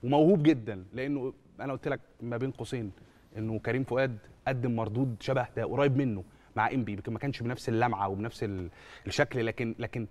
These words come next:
بيقدم مستويات كبيرة وعطاءات كبيرة من هو موجود في النجوم، عشان كده إنبي خده. لكن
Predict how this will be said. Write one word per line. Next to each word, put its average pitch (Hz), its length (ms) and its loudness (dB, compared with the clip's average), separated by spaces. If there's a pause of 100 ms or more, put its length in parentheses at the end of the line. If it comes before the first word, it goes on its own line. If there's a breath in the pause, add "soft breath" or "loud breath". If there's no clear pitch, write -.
(260)
بيقدم 123 320 2
مستويات 120 340 0
كبيرة 131 240 4
وعطاءات 113 400 0
كبيرة 135 240 2
من 127 100 0
هو 143 80 2
موجود 127 380 2 (200 loud breath)
في - 60 -4
النجوم، 120 300 4
عشان 113 200 0
كده 131 160 2
إنبي 123 140 0
خده. 110 220 -2 (460 soft breath)
لكن 110 320 0